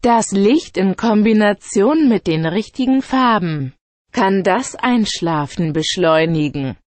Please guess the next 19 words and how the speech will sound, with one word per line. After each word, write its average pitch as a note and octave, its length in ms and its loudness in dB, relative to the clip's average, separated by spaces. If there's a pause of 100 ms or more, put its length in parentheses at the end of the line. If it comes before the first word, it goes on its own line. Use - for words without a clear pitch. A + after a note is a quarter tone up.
(140)
Die C4 120 2
Nachtruhe F#3 760 0
dient A3 360 0
dazu, D3+ 680 -6 (240)
den A3 240 0
Körper A#3 500 0
zu G#3+ 240 -2
reparieren B3+ 840 0
und G3+ 240 -6
ihm G#3+ 160 2
zu - 180 -2
helfen, A3 760 -2 (340)
sich G#3+ 320 -2
von G3 240 0
den G#3+ 240 2
täglichen A#3 720 -2
Aktivitäten F3 1080 -2
zu - 220 -4
erholen. G3 760 -2